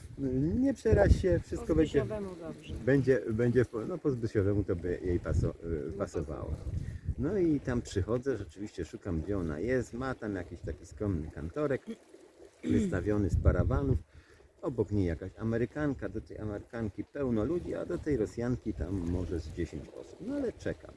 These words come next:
Speaker 1: nie? Powiedziałem jeszcze na wszelki wypadek, że tu moja żona przyjdzie, żeby było bardziej, y, takie, no, wiarygodne, że, że, że ja to zajmuję miejsce dla żony.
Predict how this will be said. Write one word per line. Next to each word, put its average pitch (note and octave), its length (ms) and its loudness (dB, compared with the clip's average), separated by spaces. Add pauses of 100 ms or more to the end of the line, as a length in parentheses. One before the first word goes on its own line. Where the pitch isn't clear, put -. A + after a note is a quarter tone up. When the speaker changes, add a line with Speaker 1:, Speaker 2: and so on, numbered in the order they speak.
Speaker 1:
nie? C3+ 160 -8 (580)
Powiedziałem A#2 500 2
jeszcze G#2 180 -2
na F#2 120 0
wszelki G2+ 320 0
wypadek, E2+ 360 -4
że F2+ 100 -6
tu G2 120 -6
moja G2+ 260 4
żona A2+ 400 4
przyjdzie, A#2+ 500 0
żeby F#2+ 380 0 (140)
było F2 260 2
bardziej, F2 600 -2
y, D#2 280 -4 (100)
takie, D#2 500 -8 (200)
no, D2+ 240 -4
wiarygodne, F#2+ 720 0
że, F#2 180 -2 (140)
że, E2+ 160 -2
że F#2 120 0
ja E2 120 0
to F#2 140 -4
zajmuję E2+ 360 0
miejsce F#2 340 -4
dla D#2+ 160 -2
żony. D2 280 -4